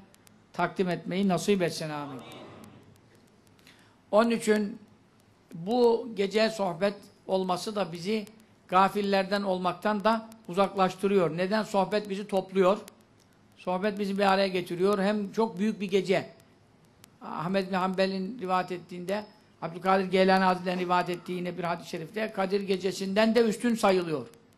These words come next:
Niye üstün sayılıyor? Çünkü diyor ki Kadir gecesi herkes affolmuyor. Şu affolmuyor, şu affolmuyor. İşte istisnaları sayıyordum ben size.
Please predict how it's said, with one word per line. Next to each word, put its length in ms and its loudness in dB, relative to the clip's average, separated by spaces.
Niye 380 4
üstün 240 -2
sayılıyor? 540 0
Çünkü 280 -6
diyor 280 2
ki 240 -4
Kadir 300 0
gecesi 440 0
herkes 320 2
affolmuyor. 640 2
Şu 200 -2
affolmuyor, 540 2
şu 140 0
affolmuyor. 480 0
İşte 220 -10
istisnaları 640 -2
sayıyordum 520 0
ben 120 -2
size. 240 -8